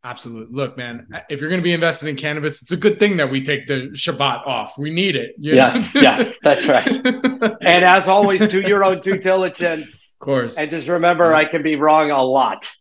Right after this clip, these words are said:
Speaker 2: <laughs>
Speaker 1: Very good, man. Well, it was an absolute pleasure speaking with you today. I look forward to our next chat. And, uh, hey, we're both California, so let's meet up. Let's meet halfway, you know, at, at some
Speaker 2: That
Speaker 1: point.
Speaker 2: sounds great.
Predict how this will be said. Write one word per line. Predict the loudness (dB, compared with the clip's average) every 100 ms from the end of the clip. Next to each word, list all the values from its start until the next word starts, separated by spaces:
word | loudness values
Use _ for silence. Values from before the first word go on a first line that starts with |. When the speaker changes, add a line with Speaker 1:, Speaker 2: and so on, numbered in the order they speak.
| -18 -18 -20 -20 -18 -18 -10
Speaker 2:
<laughs> |
Speaker 1:
Very | -10 -6 -6 -6 -14 -14 -18 -18 -20 -12 -10 -8
good, | -10
man. | -10 -12 -10
Well, | -2 0 0 -2
it | -8
was | -8
an | -10 -8
absolute | -10 -8 -10 -10
pleasure | -6 -8
speaking | -8 -8 -8
with | -8 -10
you | -10
today. | -10 -10 -8 -8 -12
I | -8
look | -8 -8
forward | -6 -4 -4
to | -6
our | -12
next | -12 -14 -14
chat. | -12 -12 -12 -14
And, | -14 -12 -10
uh, | -8
hey, | -4 -4
we're | -2
both | -4 -6
California, | -4 -6 -6 -10 -10
so | -10 -12 -14 _ _ _
let's | -16 -12
meet | -4 -2
up. | -2 -6
Let's | -14 -12 -6 -4
meet | 0 0
halfway, | 2 0 -2 -4 -4
you | -6 -10
know, | -10 -10
at, | -12
at | -12 -12
some | -10
Speaker 2:
That | -10
Speaker 1:
point. | -6
Speaker 2:
sounds | -4 -4 -2
great. | 0 0